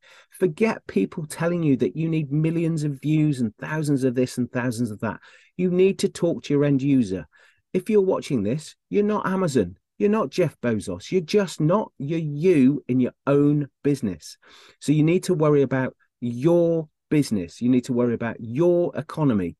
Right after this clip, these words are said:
You don't need to worry about other people's economy. So you need to get out there, get onto LinkedIn and do the messaging. Message one, "Hey, I saw we had some shared connections. Be great to connect."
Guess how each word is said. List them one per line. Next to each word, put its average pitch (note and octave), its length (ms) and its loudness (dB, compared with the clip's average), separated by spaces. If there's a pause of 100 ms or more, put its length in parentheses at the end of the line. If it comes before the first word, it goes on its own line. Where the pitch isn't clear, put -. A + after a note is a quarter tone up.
You B2 140 -10
don't D#3+ 240 0
need B2 160 -2
to B2 100 -6
worry A#2 280 0
about G#2+ 180 -4 (140)
other A#2 260 2
people's G#2+ 400 -4
economy. F#2 520 -6 (500)
So D3 100 0
you D3+ 160 2
need F3+ 300 4
to F#3 120 -4
get - 240 -4
out F#2+ 300 -6
there, F2 260 -12 (360)
get C3 160 4
onto F#3+ 280 0
LinkedIn F#2+ 680 -2 (220)
and C#3 220 2
do A#2+ 240 4
the G#2+ 80 0
messaging. E2+ 560 -6 (180)
Message F#3 400 -2
one, B2+ 300 2 (220)
"Hey, D#3 280 0
I A2+ 40 -8
saw F#3 220 2
we E3 120 0
had D3+ 180 -2
some C3 140 -2
shared C#3 300 -2
connections. B2 500 -2
Be B2 140 -2
great C#3+ 300 0
to B2 100 -10
connect." - 460 -6